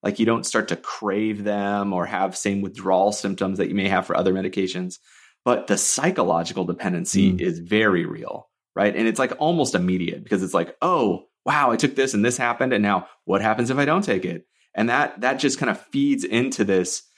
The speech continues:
Speaker 1: um, concern and, and kind of whittling away someone's self-efficacy around something that, you know, honestly, we don't do. Like, sleep is not something you make happen.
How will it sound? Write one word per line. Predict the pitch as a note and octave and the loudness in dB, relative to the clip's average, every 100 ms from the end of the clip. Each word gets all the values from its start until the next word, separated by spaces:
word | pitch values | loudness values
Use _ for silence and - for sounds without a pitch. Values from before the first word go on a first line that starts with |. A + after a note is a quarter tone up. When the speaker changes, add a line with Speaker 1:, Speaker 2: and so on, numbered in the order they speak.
| _ - | _ -2
Speaker 1:
um, | G2+ F#2+ | 0 0
concern | - G2 - A2+ B2 C3+ G#2 | 0 0 0 2 2 2 2
and, | F#2+ F2+ | 0 -2
and | G2 G2+ | -4 -4
kind | A2+ F2+ | -2 -2
of | F#2 | -4
whittling | F#2+ G2 A#2 C3 B2+ A#2+ | -10 -6 -2 0 0 0
away | G2+ F#2+ G2+ A#2 | 0 0 0 -2
someone's | G#2+ A2 G2 F2+ F2+ - _ - | -2 -2 -2 -2 -6 -14 _ -10
self-efficacy | - B2 A#2+ - C3 - - A2 - F2 F2 E2+ _ _ _ _ - | -2 -2 -2 -2 -2 0 0 -2 0 -2 -4 -6 _ _ _ _ -2
around | B2+ C#3 C#3+ C#3 | 0 2 2 0
something | C#3 D3+ D3+ D3+ | 0 0 2 2
that, | D3 C3+ - _ _ | 2 0 -4 _ _
you | - | 0
know, | D#3 | 0
honestly, | D#3+ A3+ A3 - C3+ C3 B2+ - _ _ - | 2 2 2 0 0 0 -2 -10 _ _ -12
we | C3+ F3+ | 0 4
don't | G3 G3 F3+ A2+ | 4 4 2 0
do. | B2 F3 F#2 F#2 - - | 2 2 0 -4 -12 -2
Like, | A#2 | 0
sleep | - - D#3 F#3+ | 0 0 2 2
is | F#3+ C#3+ | 2 2
not | D#3+ | 0
something | - D3+ D3 | 0 0 0
you | B2 C#3+ | 0 2
make | C3+ B2+ | 2 0
happen. | - B2+ C3 F#2 G2 | -2 -6 -4 -6 -6